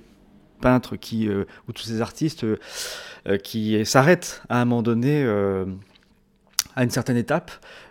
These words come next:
euh, on va dire, de, euh, de la connaissance peut-être, euh, du monde, ou en tout cas de la perception des choses, euh, enfin selon, selon, selon Gavin, hein.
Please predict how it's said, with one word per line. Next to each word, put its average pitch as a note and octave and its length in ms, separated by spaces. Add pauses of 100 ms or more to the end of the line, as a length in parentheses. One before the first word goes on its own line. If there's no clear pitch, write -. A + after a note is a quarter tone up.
euh, G#2 80
on G#2 100
va G#2 140
dire, B2 180
de, G2+ 600 (520)
euh, G2+ 200
de A2 100
la A2 80
connaissance C3+ 680 (120)
peut-être, A#2+ 480
euh, A2 580
du A2+ 140
monde, E3+ 420
ou B2+ 80
en A#2 140
tout A#2 100
cas B2 140
de G#2+ 40
la A2+ 60
perception B2+ 480
des A2+ 100
choses, E3+ 540
euh, G#2 240
enfin G2 200
selon, G2 420
selon, G2 480
selon - 240
Gavin, C3 340
hein. E3+ 160